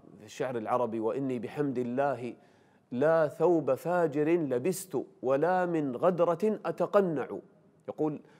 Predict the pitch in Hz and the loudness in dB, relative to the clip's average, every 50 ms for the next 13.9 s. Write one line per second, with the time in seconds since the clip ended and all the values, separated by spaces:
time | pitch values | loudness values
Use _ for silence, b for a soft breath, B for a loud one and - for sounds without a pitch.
0 | b b - 143 165 185 196 196 185 175 160 156 - 196 196 190 175 147 147 135 | b b 0 2 4 4 4 4 4 2 2 2 2 4 6 6 6 4 0 -2
1 | - - - - - 185 196 202 202 175 151 190 180 196 220 214 - B B B | -4 -8 -14 -2 2 4 6 6 6 6 4 4 4 4 2 0 -2 B B B
2 | B B B 143 151 147 160 190 - - - - 127 - - - _ _ _ - | B B B 2 2 4 4 0 -2 -4 -6 -8 -8 -8 -8 -12 _ _ _ -10
3 | 123 131 143 190 226 214 202 180 175 202 185 - - - - 185 175 170 147 143 | -4 0 2 4 4 4 4 4 2 0 -2 -6 -10 -4 0 2 4 4 4 2
4 | 135 - 147 139 123 104 - 101 - - b b b b b b b b - 127 | 0 0 0 0 0 -2 -6 -10 -14 -16 b b b b b b b b -2 0
5 | 127 120 120 117 127 127 - 180 196 190 160 - 156 143 147 156 131 127 127 120 | 0 0 0 0 -2 -2 0 0 0 0 0 -2 -4 -2 0 0 0 0 -4 -6
6 | 113 b b b b b b b - 113 123 120 117 92 131 131 127 - 170 165 | -8 b b b b b b b -10 -8 -6 -6 -6 -6 -4 -6 -4 -2 -4 -4
7 | 151 - 151 156 156 170 185 185 175 156 156 156 - 208 190 151 147 165 160 156 | -2 -2 0 2 2 4 4 2 2 0 0 2 2 2 2 2 0 -2 0 -2
8 | 151 - - - 139 143 139 117 98 - - - - b b b b b _ 131 | -2 -4 -2 0 2 2 2 0 -2 -6 -10 -20 -20 b b b b b _ -6
9 | 131 135 131 143 139 135 139 156 175 170 151 135 - 131 135 135 117 117 110 98 | -4 -4 -4 -4 -4 0 2 4 4 4 2 2 2 4 2 2 2 0 -4 -6
10 | 98 - - - _ _ _ _ _ _ _ b b b b b _ - 175 107 | -8 -10 -12 -18 _ _ _ _ _ _ _ b b b b b _ -2 0 0
11 | 220 170 190 214 214 - b b b b b b b b b _ - 143 151 - | 2 2 0 -2 -2 -6 b b b b b b b b b _ 2 2 2 4
12 | 196 214 240 254 220 220 220 214 180 190 185 - 202 180 165 170 151 156 - 208 | 4 4 6 6 4 4 2 2 0 0 0 0 0 2 2 0 0 0 0 -2
13 | 180 165 151 - - 120 120 127 139 160 170 190 233 226 - - - | 0 -2 -2 -2 -2 0 0 2 4 4 4 2 0 -2 -6 -12 -20